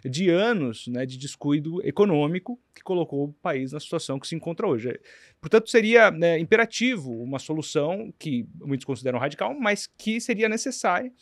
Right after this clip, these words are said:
para que houvesse esse balanço. Então, de um ponto de vista, você tem, de fato, condições sociais que já vinham ruim e pioraram e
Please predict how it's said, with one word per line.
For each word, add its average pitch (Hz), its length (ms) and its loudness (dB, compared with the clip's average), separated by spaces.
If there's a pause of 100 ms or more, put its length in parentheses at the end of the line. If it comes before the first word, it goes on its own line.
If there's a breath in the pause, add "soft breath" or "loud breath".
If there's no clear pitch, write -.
(240 soft breath)
para 190 120 -2
que 247 100 -2
houvesse 185 400 2
esse - 120 -6
balanço. 190 380 0
Então, 202 180 0 (240 loud breath)
de 170 120 0
um 220 60 4
ponto 247 200 2
de 208 60 0
vista, 220 260 -2
você 226 220 -2
tem, 185 200 -2
de 202 100 -8
fato, 175 420 -2
condições 165 480 -2
sociais 131 300 0
que 147 80 -8
já 139 120 6
vinham 147 220 -2
ruim 226 260 -4
e 262 60 -6
pioraram 208 560 4 (380 loud breath)
e 208 240 2